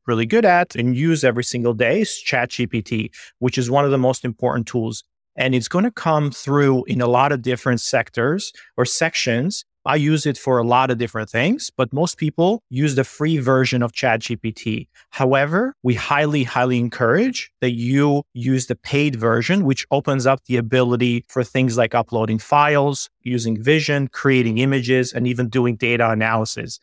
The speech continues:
and using some of their most powerful models like G P T four, which gives you better output and better content. You can also think about using Bard, which is Google's generative A I, and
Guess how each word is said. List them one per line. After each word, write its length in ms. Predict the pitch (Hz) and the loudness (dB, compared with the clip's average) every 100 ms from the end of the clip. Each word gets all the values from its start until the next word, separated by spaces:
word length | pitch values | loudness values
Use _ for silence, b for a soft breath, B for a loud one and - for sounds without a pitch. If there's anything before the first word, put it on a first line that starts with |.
| _ | _
and 220 | 143 135 131 | 0 2 4
using 340 | 160 170 165 | 2 2 0
some 220 | - 135 | 0 0
of 80 | 123 | 2
their 100 | 120 | 2
most 320 | 113 113 - | 0 -2 -4
powerful 460 | - 135 139 120 113 | 0 2 2 0 -2
models 500 | 110 117 202 262 - | 2 2 0 -4 0
like 240 | 117 - | 0 0
G 200 | - 123 | -6 -6
P 120 | 120 | -4
T 180 | 107 113 | -6 -8
four, 480 | - 139 143 208 277 - | -2 0 2 2 0 -2
which 240 | 127 - | -2 2
gives 240 | 131 120 | 0 2
you 100 | 120 | -2
better 400 | 110 - 123 127 | -2 -2 2 2
output 520 | 113 117 117 - 120 113 | 2 0 0 -2 -4 -4
and 100 | 107 | -2
better 240 | 110 104 | -2 -2
content. 600 | - 104 104 - 110 - _ _ _ _ | -4 -6 -6 -6 -10 -12 _ _ _ _
You 160 | 170 131 | -4 -2
can 160 | 135 123 | 0 2
also 360 | 131 - 139 | 2 2 0
think 240 | - 135 123 | 2 -4 -4
about 400 | 104 120 117 - | -2 0 0 -2
using 460 | 117 135 117 117 | 0 0 2 -2
Bard, 440 | 101 113 127 220 - | 0 2 4 2 -2
which 280 | 120 120 - | -2 -2 2
is 220 | 127 113 | 2 2
Google's 800 | 110 139 165 143 123 123 147 - | -2 0 2 4 4 2 -2 -8
generative 420 | 135 123 120 120 | -2 0 2 2
A 140 | 117 113 | 4 4
I, 180 | 131 | 2
and 180 | 170 131 | 2 0